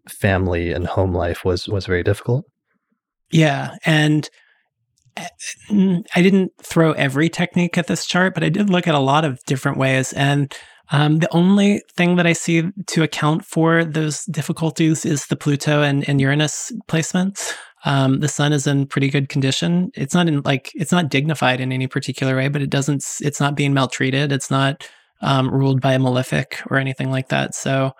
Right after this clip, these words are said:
Speaker 2: um, and it's actually an aversion to Mars, um, and sextile Saturn. So yeah, in terms of explaining how did this, where do we see in the chart this person who had a really traumatic, um, home life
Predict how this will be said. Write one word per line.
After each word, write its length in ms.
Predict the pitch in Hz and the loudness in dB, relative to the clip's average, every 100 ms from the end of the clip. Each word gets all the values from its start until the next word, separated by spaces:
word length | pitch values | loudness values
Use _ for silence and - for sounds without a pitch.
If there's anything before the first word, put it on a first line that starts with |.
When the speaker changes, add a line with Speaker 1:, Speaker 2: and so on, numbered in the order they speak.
| - _ _ - | -20 _ _ -4
Speaker 2:
um, 300 | 135 131 131 | -2 0 0
and 80 | 143 | 0
it's 80 | |
actually 220 | 147 139 143 | 0 2 2
an 60 | |
aversion 460 | 135 135 135 139 131 | 2 2 0 0 0
to 100 | 135 | 0
Mars, 560 | 127 127 127 127 - - _ _ - | 0 2 2 0 -6 -14 _ _ -2
um, 340 | 135 135 131 | 0 2 0
and 480 | 135 131 131 131 131 - | 0 0 2 0 -2 -2
sextile 460 | 135 - 135 127 | -4 -4 -4 -2
Saturn. 440 | 127 - 131 135 135 | -2 -4 -4 -2 -4
So 360 | - 139 135 - - _ _ | -2 -2 -4 -8 -20 _ _
yeah, 200 | 175 165 | 0 2
in 120 | 139 | 2
terms 260 | 135 156 143 | 0 0 2
of 100 | 135 | 0
explaining 640 | 131 - - 143 151 143 | -2 -6 -6 -2 2 2
how 300 | 135 - 147 | 0 0 0
did 160 | 147 143 | 0 0
this, 380 | 139 135 - - _ - | 0 -2 -4 -12 _ 0
where 220 | 151 165 | 4 6
do 80 | 165 | 4
we 140 | 143 | 2
see 420 | - - 147 147 | -2 -2 0 2
in 160 | 135 131 | 2 0
the 60 | |
chart 540 | 127 - 131 131 123 - - - | -2 2 2 2 -2 -12 -14 -8
this 120 | - | -6
person 320 | 143 139 143 | -4 -2 -2
who 60 | 123 | -2
had 100 | 139 | 0
a 60 | |
really 420 | 135 143 160 156 147 | 0 2 2 2 0
traumatic, 680 | - 135 135 135 127 - - - _ _ - | 0 0 0 0 -2 -6 -14 -18 _ _ -4
um, 440 | 131 127 127 135 - | 0 2 0 -2 -2
home 280 | 165 208 | 2 4
life 520 | 175 123 127 - - | 2 0 -2 -8 -20